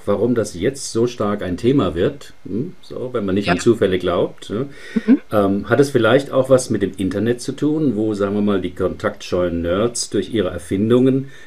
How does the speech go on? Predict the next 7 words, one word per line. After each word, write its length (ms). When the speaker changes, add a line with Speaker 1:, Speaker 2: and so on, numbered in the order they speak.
Speaker 1:
die 60
gesellschaftliche 680
Entwicklung 720
ja 140
maßgeblich 800
vorangetrieben 840
haben? 440